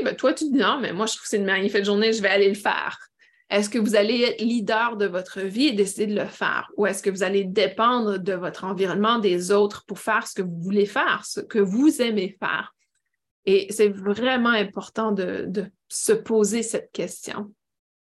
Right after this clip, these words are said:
Et alors, à ce moment-là, on, on fait les choses pour les autres. On ne le fait pas pour soi. Et là, vous allez me dire, « Mais moi, j'avais envie de le faire avec quelqu'un d'autre. »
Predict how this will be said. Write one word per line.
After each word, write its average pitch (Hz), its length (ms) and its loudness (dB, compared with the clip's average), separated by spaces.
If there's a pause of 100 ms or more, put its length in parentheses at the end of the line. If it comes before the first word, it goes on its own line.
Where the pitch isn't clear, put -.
(200)
Et 202 260 0 (320)
alors, 202 460 2
à 214 140 2
ce 226 140 -2
moment-là, 226 580 2 (320)
on, 185 360 -2
on 196 160 -2
fait 247 280 2
les 208 120 4
choses 220 440 0
pour 202 340 -4
les 190 340 2
autres. 208 420 -4 (380)
On 190 120 -4
ne 180 80 -2
le 180 100 -2
fait 180 220 -6
pas - 260 -6 (140)
pour - 200 -18
soi. - 380 -12 (540)
Et 185 80 2
là, 196 80 4
vous 196 180 0
allez 175 140 2
me 185 80 -2
dire, « 190 200 4
Mais 175 340 0
moi, 214 200 2
j'avais 202 280 0
envie 196 320 0
de 196 80 -2
le 185 80 0
faire 220 200 2
avec 196 220 -4
quelqu'un - 340 -4
d'autre. » 196 360 2